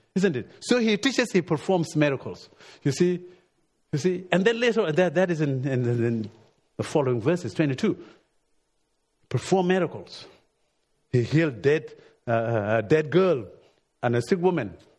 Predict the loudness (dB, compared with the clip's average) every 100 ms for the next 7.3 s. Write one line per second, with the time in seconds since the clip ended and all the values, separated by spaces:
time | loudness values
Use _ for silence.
0 | _ -4 -2 0 0 -2 -6 -14 -18 -16
1 | -16 -18 -20 _ _ -10 -8 0 0 2
2 | -2 0 -2 -2 -10 _ _ _ _ _
3 | _ -4 -2 0 -2 -4 -10 -20 _ _
4 | _ -2 -2 -4 -2 -2 -2 -8 -18 -20
5 | -10 -2 0 0 -4 -6 -10 -20 _ _
6 | _ _ _ _ -2 0 2 2 2 0
7 | 0 -2 -6